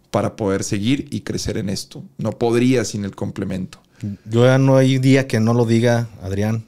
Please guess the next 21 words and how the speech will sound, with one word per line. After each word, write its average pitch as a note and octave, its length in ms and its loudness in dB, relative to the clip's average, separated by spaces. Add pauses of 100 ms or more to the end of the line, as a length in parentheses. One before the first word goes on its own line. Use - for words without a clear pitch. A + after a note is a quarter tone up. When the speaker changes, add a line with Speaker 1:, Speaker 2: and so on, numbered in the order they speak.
(140)
Speaker 2:
Este, F2 720 -8 (1000)
hay C#3 200 4
un D3 140 4
dicho C#3 260 0
que - 80 0
dice B2 140 -4
que A#2+ 100 0
detrás A#2 380 2
de B2+ 260 4
un B2+ 200 2
hombre B2+ 260 4
y - 20 4
una A#2 120 2
buena A#2 220 2
mujer, A2+ 340 -2
para G#2 220 -2
mí G#2+ 120 0
en A#2 60 2
lo B2 120 0
personal G#2+ 380 -2
es, A#2+ 240 0